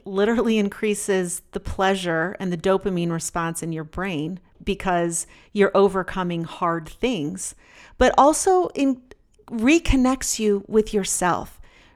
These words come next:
reconnects you with your authentic self. So you're no longer being jerked around by subconscious emotions that you refuse to acknowledge.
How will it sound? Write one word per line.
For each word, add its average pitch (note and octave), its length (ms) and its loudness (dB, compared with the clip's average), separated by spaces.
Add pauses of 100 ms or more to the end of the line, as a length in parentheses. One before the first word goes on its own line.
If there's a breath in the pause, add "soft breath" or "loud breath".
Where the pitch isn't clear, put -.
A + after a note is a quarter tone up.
(160 soft breath)
reconnects C#4 640 2
you B3+ 80 0
with A#3 220 0
your A3+ 180 4
authentic G#3 680 0
self. - 440 -8 (300 loud breath)
So - 160 -2
you're D4 220 4
no D4+ 280 8
longer D4 520 4
being C4 520 4 (300 loud breath)
jerked B3 460 4
around A#3+ 420 4
by G#3+ 140 6
subconscious G#3+ 800 0
emotions G#3 560 2
that - 100 -8
you F#3+ 140 -4
refuse F#3 560 -2
to F#3+ 160 -2
acknowledge. G#3 680 -4